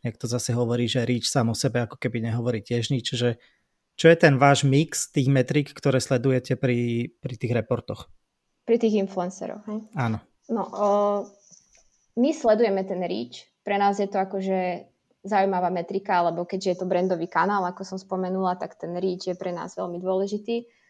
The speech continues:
Speaker 2: Sledujeme si aj nejaké C P M ko na influenceroch, že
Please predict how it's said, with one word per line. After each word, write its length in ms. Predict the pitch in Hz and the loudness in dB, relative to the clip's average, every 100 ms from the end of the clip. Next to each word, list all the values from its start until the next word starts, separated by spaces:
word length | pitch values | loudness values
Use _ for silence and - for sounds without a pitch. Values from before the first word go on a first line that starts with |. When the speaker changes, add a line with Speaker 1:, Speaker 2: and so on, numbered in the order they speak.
| _ _ | _ _
Speaker 2:
Sledujeme 400 | - 202 196 190 | -2 0 0 0
si 160 | 190 196 | -2 -2
aj 100 | 180 | -2
nejaké 160 | 165 170 | -4 -8
C 160 | - 180 | -4 -4
P 160 | 180 185 | 0 -2
M 80 | 185 | -2
ko 320 | - 190 190 190 | 0 0 -2 -6
na 80 | 180 | -4
influenceroch, 720 | 185 190 185 185 196 180 190 196 | -4 -4 -4 -2 -2 -2 -4 -6
že 240 | 190 180 | -4 -4